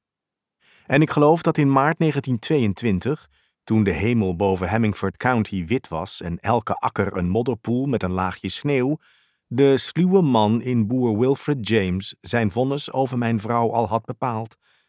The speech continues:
en over haar lot had besloten. Het was ook nog een soort harde gerechtigheid.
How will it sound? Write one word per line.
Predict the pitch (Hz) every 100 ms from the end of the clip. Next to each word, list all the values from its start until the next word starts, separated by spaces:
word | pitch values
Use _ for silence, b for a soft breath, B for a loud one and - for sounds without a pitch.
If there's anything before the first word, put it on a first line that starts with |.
| _
en | -
over | 127 131 131
haar | 110 127
lot | 127 113 -
had | - 90
besloten. | 98 - 110 87 85 78 _ _ _ _ _ _ _ _ _ _ _ b b b
Het | - 160
was | 160
ook | 175 208
nog | 151 117
een | 127
soort | 131 110
harde | 80 123 165 95
gerechtigheid. | - 92 113 - 90 87 90 90